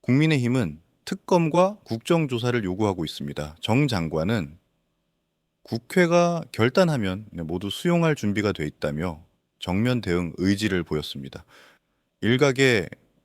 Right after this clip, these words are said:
사퇴 요구엔, 어, 단호했습니다. 개별 사건 항소 여부 때문에 장관이 물러나는 건 오히려 무책임한 일,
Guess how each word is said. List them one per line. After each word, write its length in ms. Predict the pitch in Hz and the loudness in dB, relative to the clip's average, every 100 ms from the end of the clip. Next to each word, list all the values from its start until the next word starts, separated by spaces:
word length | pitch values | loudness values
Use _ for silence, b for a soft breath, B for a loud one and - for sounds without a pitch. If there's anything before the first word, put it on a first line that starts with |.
| _ | _
사퇴 720 | - 170 - - 147 101 80 - - | -8 -6 -6 0 2 2 -2 -18 -8
요구엔, 600 | 85 85 82 87 92 69 - | -2 -2 2 2 2 -2 -14
어, 360 | 78 78 76 71 - | -14 -12 -12 -14 -6
단호했습니다. 800 | 92 92 78 - 69 65 76 - _ _ _ _ _ _ _ _ | -2 -2 -4 -8 -12 -12 -16 -20 _ _ _ _ _ _ _ _
개별 340 | - 107 156 160 | 0 4 4 4
사건 480 | 156 - 151 143 139 | 0 0 2 2 0
항소 400 | 151 165 165 123 | -2 -2 2 2
여부 220 | 98 104 | 0 -2
때문에 580 | - 87 85 110 87 73 | 0 0 0 -2 -2 -8
장관이 480 | - 92 104 120 110 | -6 -4 0 0 0
물러나는 520 | 90 95 107 98 92 | -2 -2 0 -2 -4
건 220 | 92 131 143 | -4 -4 -2
오히려 320 | 92 98 101 | -2 0 -2
무책임한 640 | 87 107 139 120 107 87 87 | -4 -4 -2 -2 -2 -2 -2
일, 240 | 71 | -2